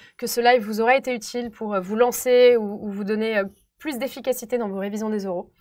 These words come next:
Euh, évidemment, n'hésitez pas à nous rejoindre. Nous, on est vraiment là pour vous faire gagner du temps et, et avoir, euh, bah, réussir le C R P E, le réussir aussi dans les meilleures conditions possibles. Euh, voilà, donc prenez rendez-vous, euh,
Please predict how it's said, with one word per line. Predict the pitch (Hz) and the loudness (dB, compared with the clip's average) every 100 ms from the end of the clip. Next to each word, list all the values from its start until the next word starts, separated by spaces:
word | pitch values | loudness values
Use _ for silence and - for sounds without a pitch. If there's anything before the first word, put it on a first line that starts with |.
| _ _ _ | _ _ _
Euh, | 196 190 | -8 -4
évidemment, | 190 196 226 220 | -4 -2 -2 0
n'hésitez | 240 233 226 240 | -2 -2 -4 -2
pas | |
à | 220 | -2
nous | 214 | -4
rejoindre. | 190 208 214 | -6 -4 -4
Nous, | |
on | 190 | -4
est | 190 | -6
vraiment | 180 233 240 226 | -6 -2 -2 0
là | 214 | 0
pour | 208 - 208 | 0 -6 -10
vous | 190 | -10
faire | 185 190 | -10 -6
gagner | 180 233 240 | 2 4 4
du | 214 | 0
temps | 214 220 220 | -6 -4 -2
et, | 214 | -4
et | 190 190 185 190 185 180 | -4 -6 -6 -6 -4 -4
avoir, | 175 185 202 190 180 - - - | -6 -2 -4 -4 -10 -18 -20 -12
euh, | 190 175 | -8 -8
bah, | 175 | -10
réussir | 175 240 226 254 | 0 0 2 0
le | 226 | 0
C | 240 | -2
R | 214 | -4
P | - 226 | 2 4
E, | |
le | 226 | 4
réussir | 185 208 - 233 | 0 -6 -4 -2
aussi | 214 - | -4 -4
dans | 220 | -4
les | 185 | -2
meilleures | 208 262 247 | 2 4 4
conditions | - 220 214 220 | 0 -8 -8 -10
possibles. | 220 - 190 _ _ - - - | -10 -12 -16 _ _ -20 -20 -8
Euh, | 185 175 175 175 180 | -6 -4 -4 -4 -4
voilà, | 185 170 | -2 -4
donc | 180 | -6
prenez | 170 254 247 | 0 2 4
rendez-vous, | 233 226 214 214 233 247 | 2 2 -2 -2 -4 -4
euh, | 208 196 196 185 185 | -2 -2 -2 -2 -6